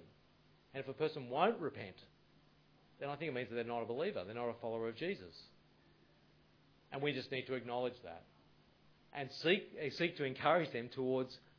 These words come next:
becoming a follower of Jesus, becoming a Christian, and submitting their life to the Lordship of Christ.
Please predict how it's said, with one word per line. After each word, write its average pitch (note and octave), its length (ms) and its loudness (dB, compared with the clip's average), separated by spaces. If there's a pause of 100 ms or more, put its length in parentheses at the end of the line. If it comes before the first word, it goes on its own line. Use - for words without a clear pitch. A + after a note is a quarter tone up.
(320)
becoming C#3+ 480 -2
a C3 60 0
follower B2+ 380 0
of A#2+ 100 -6
Jesus, B2+ 320 -4
becoming A#2 340 -8
a G#2+ 60 -8
Christian, A2+ 380 -12 (1600)
and A2+ 120 -10
submitting A#2+ 340 -4
their G#2+ 80 -4
life G2+ 300 0
to - 40 -16
the G2 60 -12
Lordship G2 300 -8
of F2+ 140 -14
Christ. D2+ 280 -8